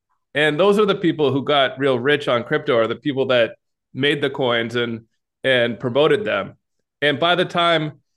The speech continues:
'cause b-, by the time you hear about it and you hear, like, "Oh, this might be this cool new cryptocurrency to invest in," the insiders are already in,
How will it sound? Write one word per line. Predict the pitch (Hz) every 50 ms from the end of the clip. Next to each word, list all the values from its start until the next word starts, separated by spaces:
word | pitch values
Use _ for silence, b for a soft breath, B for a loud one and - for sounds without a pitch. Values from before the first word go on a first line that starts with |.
| _ _
'cause | - 190 170
b-, | 143 - 175
by | - - 185 196
the | 208 214
time | 202 214 220 208 160 127
you | 135 196
hear | 233 214 190 214 185 156
about | 135 - 131 117 110 107
it | 107 113 113 110 - _ _ _ _ _ _ -
and | 135 147
you | 160 170
hear, | 160 170 175 170 156
like, | 143 139 127 - -
"Oh, | 170 180 165
this | 151 151 131
might | - 160 160 147 156
be | - 156 147
this | 135 143 131 139
cool | - - - 151 147 139
new | 131 139 139 131
cryptocurrency | - 170 156 - 156 135 - - 139 123 113 - 139 123
to | 117 123
invest | 117 113 107 113 113 113 - -
in," | 117 110 107 107 110 - _ _ _ _ _ _ _ _ _ _ _ _ _ _ _ -
the | - - 185
insiders | 220 233 214 - 226 202 185 175 147 131
are | 147
already | 147 151 156 151 139 123 - -
in, | 165 185 170 127 110 101 120